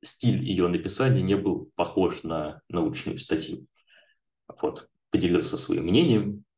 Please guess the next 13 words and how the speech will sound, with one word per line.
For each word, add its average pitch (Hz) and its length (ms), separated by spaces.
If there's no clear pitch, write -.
Если 90 340
кто-то - 320
из 80 160
вас 82 300
прочитает - 540
эту - 160
статью, 123 500
обязательно 95 560
поделитесь 87 640
своим 82 300
мнением 80 440
в - 60
комментариях. - 600